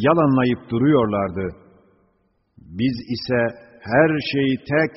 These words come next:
tek kaydettik. Şimdi tadın azabınızı, sizin için azaptan başka bir şey artıracak değiliz. Muhakkak ki takva sahipleri için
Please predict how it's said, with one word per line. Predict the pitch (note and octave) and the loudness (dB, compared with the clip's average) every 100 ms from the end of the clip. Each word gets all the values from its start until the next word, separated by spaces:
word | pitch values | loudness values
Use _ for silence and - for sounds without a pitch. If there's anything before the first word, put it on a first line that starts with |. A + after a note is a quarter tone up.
| - | -6
tek | C3 A2+ - | -6 -6 -4
kaydettik. | A2+ G#2 G#2 - - F#2 - - _ _ _ _ _ _ _ | -4 -2 -4 -6 -12 -12 -14 -20 _ _ _ _ _ _ _
Şimdi | - C3 C#3 C3+ B2 - | -4 -2 0 0 -2 -4
tadın | C#3+ D3+ D3 B2+ | -2 0 -2 0
azabınızı, | A#2+ A#2+ A2+ A2+ A2+ G2 G2+ G2+ F2 - - _ _ _ _ - | -2 0 0 2 0 -2 -2 -4 -6 -14 -20 _ _ _ _ -8
sizin | B2+ B2 C3+ B2+ | -6 0 2 0
için | - C3 B2+ - | 0 0 0 -4
azaptan | A2+ B2+ - A#2+ C#3+ B2+ | -4 -4 -4 -2 0 0
başka | A#2 - A#2 A2 | -2 -2 -4 -2
bir | G#2+ - | -4 -2
şey | A2+ G#2+ G2+ - G#2+ | 0 0 -4 -8 -6
artıracak | G#2 - G2+ F2 F#2+ - D2+ | -6 -6 -6 -4 -6 -8 -8
değiliz. | G#2 A2+ F#2 - - - _ _ _ _ _ _ _ _ _ _ | -4 -4 -6 -12 -20 -20 _ _ _ _ _ _ _ _ _ _
Muhakkak | A#2+ A2 D3 D3+ - D#3 E3 - | -2 0 -2 -2 0 0 0 0
ki | D3+ D3+ - - | 0 0 -4 -4
takva | C3+ - B2+ D#3+ - | -4 0 2 2 2
sahipleri | C#3 C3 C#3 - C3+ C#3+ C3+ | 2 2 0 0 2 2 2
için | - C3+ | 2 2